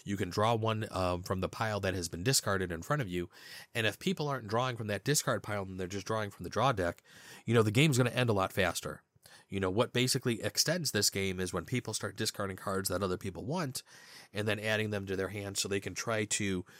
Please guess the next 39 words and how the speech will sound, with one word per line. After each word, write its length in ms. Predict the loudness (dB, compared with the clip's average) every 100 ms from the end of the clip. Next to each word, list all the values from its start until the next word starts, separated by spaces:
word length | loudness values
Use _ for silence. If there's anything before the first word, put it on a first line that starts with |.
| -20 -20 -18
you 180 | -6 0
know, 260 | 2 4 4
just 460 | 2 0 0 -2 -4 -2
get 220 | -2 0
different 280 | -2 -2 -2
bonuses 520 | 0 2 2 0 -2
and 160 | -4
di-, 240 | -4 -4 -4
build, 360 | 2 4 2 0 -12 -20 -10
you 80 | -2
know, 140 | 0
something 480 | 2 0 0 -2 -2
off 280 | 2 2 2
of 80 | -2
the 80 | -4
card 320 | -2 0 0
combos 380 | -2 0 0 0
that 140 | -2
they 140 | -2
have. 300 | 0 0 0
So, 240 | 0 -4 -6 -14 -20 -20 -20 -6
interesting 480 | -2 0 0 0 0
little 160 | 0 0
card 300 | 4 4 4
game. 300 | 0 -2 -2
I 60 | 2
really 180 | 6 6
wasn't 280 | 4 2
too 120 | 2 2
sure 200 | 2 2
how 100 | 0
it 60 |
was 100 | 0
gonna 160 | -2 -2
play, 220 | 0 0
but 180 | 0 0
we 100 | -2
played 320 | -2 -2 0
it. 200 | 0